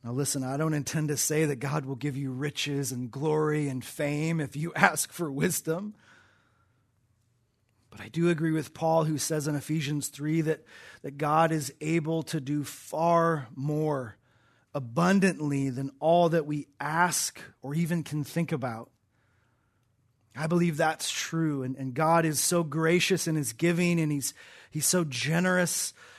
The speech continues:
to us in the way that he gives to us. And with wisdom, can we also not expect that God might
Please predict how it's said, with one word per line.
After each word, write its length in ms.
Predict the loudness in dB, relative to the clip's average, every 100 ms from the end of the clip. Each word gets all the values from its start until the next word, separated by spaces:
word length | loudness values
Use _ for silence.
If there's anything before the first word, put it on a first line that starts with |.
| -20 -20 _ -4
to 280 | 2 4
us 220 | 4 4 0
in 80 |
the 80 | -2
way 240 | 2 4 4
that 160 | 2
he 80 | 0
gives 360 | -2 -2 -2 -2
to 200 | 0 2
us. 180 | 2 0
And 140 | -2
with 160 | -4 -6
wisdom, 720 | 0 0 2 0 0 0 -4 -10 -20 -20 _ -8
can 160 | -2
we 140 | -2 -2 4
also 460 | 4 4 2 2
not 500 | 2 4 8 8 6
expect 720 | -2 -2 -4 0 2 2 -2
that 220 | -8 -6
God 360 | -4 2 4 4
might 380 | 2 2 0